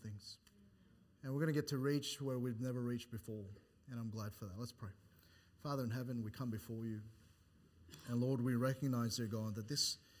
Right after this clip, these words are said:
can at times be difficult to, to pinpoint, difficult even to recognize in our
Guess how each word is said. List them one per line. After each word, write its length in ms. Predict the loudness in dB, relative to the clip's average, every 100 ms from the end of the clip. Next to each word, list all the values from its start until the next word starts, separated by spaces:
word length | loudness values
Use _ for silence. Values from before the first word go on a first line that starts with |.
| -20 -20 -20 -2
can 120 | 0
at 120 | 0
times 300 | -2 -2 -2
be 120 | 0
difficult 520 | 2 4 4 2 0 -2
to, 300 | 0 0 -2 -10 -20 -20 -20 -20 _ -6
to 100 | -4
pinpoint, 540 | 2 2 2 2 2
difficult 460 | 2 -2 0 -2 2
even 320 | 0 2 0
to 120 | 0
recognize 600 | -2 -2 -2 0 0 2
in 80 | 0
our 120 | 0